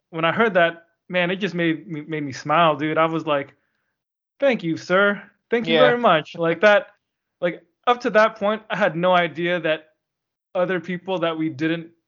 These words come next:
Speaker 1: know listened to us. So
Speaker 2: Yeah.
Speaker 1: when he said that, I was, I was smiling for, like, an hour, dude. <laughs> Like, that, that
Speaker 2: <laughs>
Speaker 1: really made my day. <laughs>
Speaker 2: Yeah. I
Speaker 1: Yeah,
Speaker 2: wanted
Speaker 1: so,
Speaker 2: to mention,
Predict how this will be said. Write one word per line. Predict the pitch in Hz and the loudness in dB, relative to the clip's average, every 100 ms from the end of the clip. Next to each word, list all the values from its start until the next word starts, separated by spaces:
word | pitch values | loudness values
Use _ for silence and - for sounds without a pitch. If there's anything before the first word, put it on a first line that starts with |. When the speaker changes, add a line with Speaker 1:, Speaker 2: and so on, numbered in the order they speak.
| _ | _
Speaker 1:
know | 147 147 156 175 156 | -8 -2 -2 -2 -2
listened | 170 196 185 | -4 -4 -6
to | 214 | 0
us. | 208 214 - - | 0 0 -6 -8
So | - 175 160 | 2 4 4
Speaker 2:
Yeah. | 139 131 | 2 0
Speaker 1:
when | 127 | 2
he | 190 | 0
said | - 160 160 | 0 0 2
that, | 196 185 - _ _ _ _ - | 2 2 -2 _ _ _ _ 0
I | 170 | 2
was, | 214 165 - - | 4 0 -4 0
I | |
was | 226 196 | 0 0
smiling | 185 175 180 | 0 2 2
for, | 175 | 0
like, | 165 151 | -2 -2
an | 143 | -4
hour, | 147 160 156 147 | -2 0 0 0
dude. | 151 160 160 | 0 0 0
<laughs> | |
Like, | 170 165 | -2 -2
that, | 190 - 185 | 2 4 6
that | 233 208 | 6 4
Speaker 2:
<laughs> | |
Speaker 1:
really | 220 208 | 0 -2
made | 185 185 | -2 -2
my | 175 160 | -2 -2
day. | 151 185 185 190 | 2 2 2 0
<laughs> | 262 254 - - - _ - | 0 0 -2 -12 -12 _ -2
Speaker 2:
Yeah. | 147 147 139 151 - _ _ _ - | 2 4 4 2 -8 _ _ _ 0
I | |
Speaker 1:
Yeah, | 170 | 4
Speaker 2:
wanted | 202 196 | 4 2
Speaker 1:
so, | 175 | -2
Speaker 2:
to | |
mention, | 165 160 156 156 147 | -4 -4 -8 -12 -12